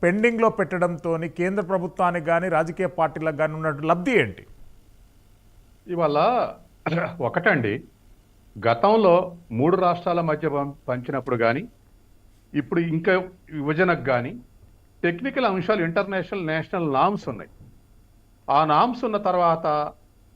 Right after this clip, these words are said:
Speaker 2: పొలిటికల్ గెయిన్ కోసం ఒకళ్ళకొకళ్ళు, ఒకళ్ళకు వ్యతిరేకంగా ఒకళ్ళు, అది ప్రజలను సమీకరించేంత వరకు పోతా ఉంది. నేనేమంటానంటే, ఆడ రెండు సైన్స్ సూత్రాలు ఉన్నాయి.
Speaker 1: ఎస్.
Speaker 2: ఒక సైన్స్ ఏమిటంటే,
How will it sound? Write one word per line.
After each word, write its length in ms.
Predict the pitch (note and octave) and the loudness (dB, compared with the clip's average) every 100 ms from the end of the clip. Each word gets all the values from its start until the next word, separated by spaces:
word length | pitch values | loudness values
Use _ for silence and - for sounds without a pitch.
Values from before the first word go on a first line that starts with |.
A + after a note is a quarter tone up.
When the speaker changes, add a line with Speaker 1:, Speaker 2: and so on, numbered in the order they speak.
| _ - | _ -2
Speaker 2:
పొలిటికల్ 420 | F#3+ A3+ D4+ C#4 | -2 0 0 0
గెయిన్ 300 | F#3+ G3+ G3 | 2 0 0
కోసం 580 | G3 F3+ A3+ F3+ D#3+ - - _ _ - _ _ - | -4 -8 -6 -6 -6 -12 -20 _ _ -20 _ _ -2
ఒకళ్ళకొకళ్ళు, 720 | E3+ E3+ A3 G#3 G#3 F#3+ G3 | 2 4 6 4 2 0 0
ఒకళ్ళకు 420 | G3 F3+ G3 F#3+ F#3 | 0 0 0 -2 -2
వ్యతిరేకంగా 500 | F3 F3+ F3+ F3 E3+ | -2 -4 -4 -4 -2
ఒకళ్ళు, 400 | F3 F3+ F3 F3 - | 0 0 -2 -6 -6
అది 140 | D#3 | -4
ప్రజలను 380 | D#3+ E3 F3+ F3 | 2 4 4 4
సమీకరించేంత 760 | E3+ F3 E3+ E3+ E3 F3 E3+ | 2 0 0 0 -2 -4 -2
వరకు 220 | E3 G#3 | -2 -2
పోతా 320 | A3 F3 E3+ C3+ | 0 0 2 0
ఉంది. 140 | F2 - - _ _ - - - B2 | -2 -18 -20 _ _ -20 -20 -14 -6
నేనేమంటానంటే, 880 | D#3+ A#3+ G#3+ F3+ D3+ B2 A2+ E3 - _ _ _ - - - | -2 0 -2 -2 -6 -4 -4 -6 -8 _ _ _ -20 -14 -2
ఆడ 120 | F3+ | 0
రెండు 380 | G#3 F3+ G#3 A#3 | 2 0 0 0
సైన్స్ 480 | A3 G#3+ C#4 - B3+ | 2 0 0 -6 -6
సూత్రాలు 420 | A3 G#3+ B3+ D3+ | -6 0 0 0
ఉన్నాయి. 200 | A2+ E2+ - _ _ _ C3+ | -2 -8 -14 _ _ _ 0
Speaker 1:
ఎస్. 200 | C3+ - | 0 2
Speaker 2:
ఒక 160 | B2 A3+ | 0 0
సైన్స్ 420 | - C4 C#4 C4 | 2 2 2 0
ఏమిటంటే, 580 | B3+ A3 F#3 D#3 C#3+ | 0 0 -2 -2 -4